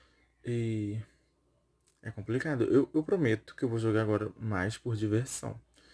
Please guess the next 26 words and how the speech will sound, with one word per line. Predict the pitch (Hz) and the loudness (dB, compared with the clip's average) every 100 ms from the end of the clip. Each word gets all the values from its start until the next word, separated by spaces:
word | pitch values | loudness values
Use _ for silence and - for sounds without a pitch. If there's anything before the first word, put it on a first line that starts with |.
| - _ _ | -20 _ _
Não | 101 107 | -2 -2
vou, | 98 98 101 104 104 98 101 - - - | -2 -2 4 6 6 4 0 -6 -18 -12
eu | |
sou | - 151 | -6 -4
muito | 139 | -4
competitiva. | - 147 139 139 131 123 123 123 120 _ - - _ _ - - _ _ - | -6 -6 -2 -2 -2 -2 -2 -4 -8 _ -20 -20 _ _ -20 -20 _ _ -6
Nem | 143 180 | -2 -2
tanto | - 147 143 | 0 0 0
assim. | 135 110 101 107 | -2 -4 -4 -6
Eu | |
conheço | 107 107 | -4 -4
pessoas | 113 - 113 127 - | -4 0 0 -2 -8
mais | - 107 98 | -6 -2 -2
competitivas | 120 117 117 - 113 113 - _ _ | -4 -10 -10 -4 -2 -4 -6 _ _
que | - 151 | 0 4
eu, | 123 | 4
mas | 98 98 95 - - _ _ _ _ _ _ | 2 -4 -6 -10 -20 _ _ _ _ _ _
eu | 110 | -12
sou | - 117 | -6 -4
muito. | 101 98 - - _ _ _ _ _ _ - _ _ _ _ _ _ | -4 -6 -10 -20 _ _ _ _ _ _ -20 _ _ _ _ _ _
Eu | - 160 | 0 2
amo | 127 120 | 4 2
a | 113 | 2
Evelyn. | 107 120 120 - _ _ _ _ _ _ _ _ _ _ | 0 -2 -6 -8 _ _ _ _ _ _ _ _ _ _
Amo | 127 127 | -6 -4
demais. | 127 131 113 117 - | -2 -2 -2 -6 -10